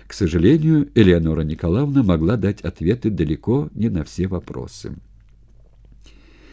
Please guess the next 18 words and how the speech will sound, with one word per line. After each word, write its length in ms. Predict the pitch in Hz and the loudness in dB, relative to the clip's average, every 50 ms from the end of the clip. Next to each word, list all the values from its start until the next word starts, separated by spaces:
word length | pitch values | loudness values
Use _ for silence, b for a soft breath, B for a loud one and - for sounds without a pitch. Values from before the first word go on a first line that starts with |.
| b b b b b b b b - | b b b b b b b b 2
«Кристина 560 | 104 110 123 123 - - 170 160 147 151 - | 4 4 4 2 2 2 4 6 6 6 6
росла 440 | - 120 127 127 - 120 131 139 135 | 4 2 0 0 0 0 0 2 2
не 140 | 131 127 | 2 2
у 80 | 135 135 | 2 4
меня 340 | 123 127 131 123 131 135 127 | 4 2 2 4 2 2 2
на 140 | 92 80 71 | 2 0 -2
глазах», 760 | 65 67 71 82 85 78 - 73 64 76 - - - - - - | -4 -4 -4 -4 -4 -4 -4 -6 -8 -8 -10 -14 -18 -20 -20 -18
словно 420 | - - - 85 76 76 78 76 | -12 -8 -6 -6 -4 -4 -6 -6
оправдываясь, 840 | - - 90 - - - 95 110 - 123 101 87 78 78 78 76 73 | -4 -6 -6 -6 -4 -4 -4 -4 -4 -2 -2 -2 -2 -2 -2 -4 -6
говорила 520 | 71 78 80 80 85 82 101 113 110 107 104 | -6 -6 -4 -4 -4 -4 -2 -2 -2 -2 -2
она. 200 | 85 76 76 76 | -2 -4 -4 -4
«Брат 320 | 80 78 110 143 147 123 | -4 -2 -2 -2 -2 -4
жил 400 | 101 101 123 139 131 123 123 - - | -4 -2 0 0 0 -2 -4 -8 -12
своей 400 | - - - 104 110 123 127 123 | -12 -8 -4 -2 0 0 0 -2
семьёй, 640 | 123 - - 135 117 110 101 82 71 80 78 76 73 - | -4 -4 -6 -4 -2 0 0 0 0 -2 -4 -4 -6 -6
а 80 | 90 90 | -4 -4
я 180 | 92 120 139 | -2 -2 -4
своей. 640 | 135 - - - 95 113 98 76 73 62 - - B | -6 -8 -8 -6 -4 -4 -4 -4 -4 -6 -8 -8 B